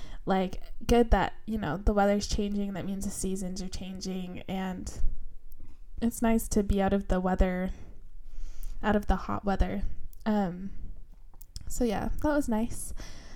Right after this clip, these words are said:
Um, I'm back on social media. I took a few weeks off to help with some anxiety that I've had, but to be honest,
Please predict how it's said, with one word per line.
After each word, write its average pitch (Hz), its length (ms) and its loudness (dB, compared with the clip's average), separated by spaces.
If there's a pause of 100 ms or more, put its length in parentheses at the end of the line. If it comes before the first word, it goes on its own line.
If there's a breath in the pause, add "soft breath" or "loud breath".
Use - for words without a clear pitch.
(300 loud breath)
Um, 233 460 8
I'm 233 120 6
back 233 260 6
on 302 200 4
social 285 360 4
media. 226 680 6
I 247 80 4
took - 300 4
a 285 80 4
few 240 260 4
weeks 226 300 4
off 226 300 4
to 233 100 6
help 208 480 2
with 208 180 6
some 202 340 2
anxiety 202 540 0
that 262 140 4
I've 269 160 0
had, 254 320 0 (920 loud breath)
but 180 300 0
to 226 160 6
be 226 120 2
honest, 214 600 0